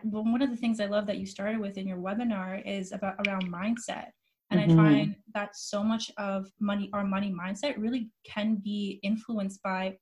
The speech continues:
Speaker 1: the mindset our parents had around money.
Speaker 2: Yes, absolutely. It's so, so keen. Like, you become what you see, right? Whatever you
Speaker 1: Mm-hmm.
Speaker 2: see around you, um, is what you start to kind of,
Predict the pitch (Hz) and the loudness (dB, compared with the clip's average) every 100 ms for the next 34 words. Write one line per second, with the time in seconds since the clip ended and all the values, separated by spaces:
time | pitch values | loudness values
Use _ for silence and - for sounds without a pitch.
0 | - 202 196 196 - 196 185 - 220 269 | -6 -2 -2 -4 -4 -6 -6 -6 -4 -2
1 | 254 - 196 185 180 185 185 196 214 - | -4 -6 -6 -4 -4 -6 -6 -8 -10 -16
2 | _ _ _ - 160 151 147 143 143 - | _ _ _ -6 2 4 6 4 2 0
3 | 165 - 156 147 156 156 151 156 156 _ | 0 0 2 6 6 6 4 4 0 _
4 | _ _ 170 165 - 156 147 151 147 - | _ _ 0 0 6 10 12 12 10 -2
5 | - - 175 170 - 165 151 147 147 156 | -2 8 8 8 4 6 8 6 6 6
6 | 151 147 - - - 180 175 196 202 214 | 6 4 -6 -8 0 6 8 8 8 6
7 | 220 220 196 - 202 208 135 147 226 269 | 6 4 2 2 2 4 4 6 6 8
8 | 170 175 196 185 180 - 190 180 170 165 | 10 10 8 6 2 2 2 4 4 4
9 | 165 190 165 147 147 147 - - - 156 | 4 4 2 2 2 0 -6 -20 -2 4
10 | 151 147 151 - 156 165 180 180 165 175 | 6 6 4 2 8 8 8 2 2 4
11 | 160 165 - 165 160 151 - 165 160 156 | 4 2 0 2 2 0 0 2 4 2